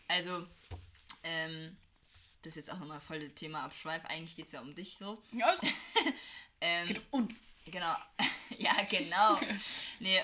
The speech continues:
Speaker 1: weil, ähm, durch den Tod von meinem Papa war's halt so, dass, ähm, wir halt irgendwann ähm, vom Hartz vier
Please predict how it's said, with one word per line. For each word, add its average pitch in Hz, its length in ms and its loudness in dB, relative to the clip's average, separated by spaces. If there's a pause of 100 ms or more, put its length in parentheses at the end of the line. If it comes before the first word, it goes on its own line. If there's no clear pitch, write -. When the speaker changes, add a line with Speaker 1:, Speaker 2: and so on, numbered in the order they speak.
(120)
Speaker 1:
weil, 180 360 4 (100)
ähm, 160 520 -2 (560)
durch 190 320 -4
den 170 140 -8
Tod 185 120 -8
von 170 120 -8
meinem 165 120 -8
Papa 190 240 -6
war's 165 180 -4
halt 156 140 -8
so, 170 320 -6 (380)
dass, 165 460 -2
ähm, 151 680 -10 (1200)
wir 160 220 -6
halt 151 340 -6 (400)
irgendwann 160 720 -6 (300)
ähm, 147 300 -10
vom 151 240 -10
Hartz 143 240 -6
vier 165 260 -6